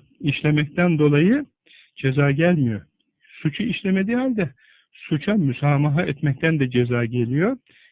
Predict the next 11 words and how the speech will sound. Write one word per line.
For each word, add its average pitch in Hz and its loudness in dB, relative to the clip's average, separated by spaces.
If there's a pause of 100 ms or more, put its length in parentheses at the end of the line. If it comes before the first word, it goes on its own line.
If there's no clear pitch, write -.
(160)
Göz 160 6
yummaktan 151 2
da 135 0
ceza 127 0
geliyor. 123 -2
Aldırmamaktan, 139 2 (120)
vurdum 131 0
duymazlıktan 131 -2
da 135 -4
ceza 120 -4
geliyor. 123 -4